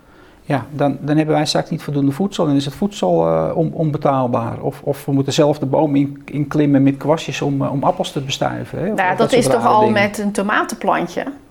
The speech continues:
Speaker 1: Ja.
Speaker 2: Dus dat, die,
Speaker 1: Ja.
Speaker 2: die moeten al met elektrische stoten of je moet daar kloppen.
Speaker 1: Ja, of, of je, of je pakt de hommel, eh, je,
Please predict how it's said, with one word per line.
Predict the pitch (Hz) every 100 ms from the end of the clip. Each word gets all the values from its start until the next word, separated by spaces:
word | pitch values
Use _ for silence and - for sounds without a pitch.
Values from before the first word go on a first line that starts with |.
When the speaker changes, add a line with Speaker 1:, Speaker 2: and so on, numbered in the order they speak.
| _
Speaker 1:
Ja. | - - - -
Speaker 2:
Dus | - 196
dat, | 208 202 202
die, | 202
Speaker 1:
Ja. | 208 196 196
Speaker 2:
die | 202 208 196
moeten | 208 220 214 214
al | - 196
met | 196 202
elektrische | - 202 202 196 196 -
stoten | - 220 226 269 269 -
of | 214
je | 208
moet | 214 208
daar | 202 190
kloppen. | 190 240 233 226 208 185 160
Speaker 1:
Ja, | 147 135
of, | -
of | 170 -
je, | 156 127 147
of | 190
je | 151
pakt | 139 147 135 -
de |
hommel, | 123 170 139 220 175 139
eh, | 135
je, | 131 139